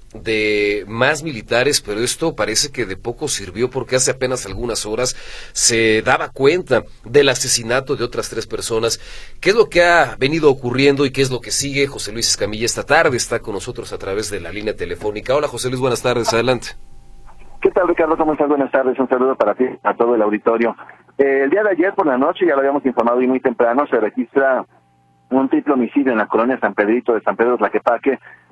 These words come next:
Speaker 2: donde fueron asesinados a tiros dos mujeres y un hombre, una pareja que deja incluso en la orfandad a una pequeñita de dos años de edad, y otra mujer que estaba con ellos en la casa de la calle Mata Redonda, allá en la colonia San Pedrito.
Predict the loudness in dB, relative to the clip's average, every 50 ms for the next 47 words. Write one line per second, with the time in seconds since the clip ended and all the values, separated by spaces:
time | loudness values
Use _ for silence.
0 | _ 0 2 2 2 2 2 2 2 0 0 -2 -8 -14 -6 0 2 2 2 2
1 | 0 -2 -2 0 0 2 2 2 2 2 0 0 2 2 0 0 0 0 0 2
2 | 0 0 -2 -2 0 2 2 2 2 0 0 -2 -2 -6 -20 _ -2 0 2 2
3 | 2 2 2 2 2 2 0 2 0 0 2 2 2 2 2 0 0 0 0 0
4 | 2 2 2 0 0 0 0 0 2 2 2 2 2 2 0 0 -2 -2 -2 -2
5 | -2 0 2 2 4 4 2 2 2 2 0 2 2 2 2 2 2 2 0 -2
6 | -6 -12 -20 -20 _ _ _ _ _ -2 0 2 2 2 2 2 2 0 0 0
7 | -2 -2 0 2 2 2 2 0 0 0 2 2 2 2 2 2 2 0 0 0
8 | 0 2 2 0 0 2 2 2 2 2 0 -2 -2 -2 -4 -6 0 2 2 4
9 | 2 2 2 2 2 2 2 0 0 2 2 2 2 2 2 2 2 2 0 2
10 | 2 0 0 2 2 0 2 0 0 0 0 0 0 0 0 0 -2 -2 -4 -6